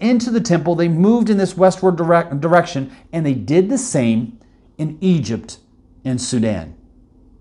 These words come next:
For what reason? This seemed to be more than just a coincidence for me. When I was talking to an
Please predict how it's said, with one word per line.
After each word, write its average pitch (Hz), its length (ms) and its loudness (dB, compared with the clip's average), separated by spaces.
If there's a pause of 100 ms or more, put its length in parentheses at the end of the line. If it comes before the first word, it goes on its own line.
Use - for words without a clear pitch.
(1120)
For - 220 -8
what 170 360 -2
reason? 175 540 -2 (2500)
This 233 420 4
seemed 233 440 4
to 190 40 0
be 190 180 0
more 202 400 4
than 180 160 0
just 165 280 -4
a 147 40 -6
coincidence 165 920 -4 (140)
for 120 160 -4
me. 98 300 -4 (1500)
When 196 120 6
I 214 120 6
was 208 160 4
talking 220 480 4
to 190 340 0 (140)
an 190 180 -2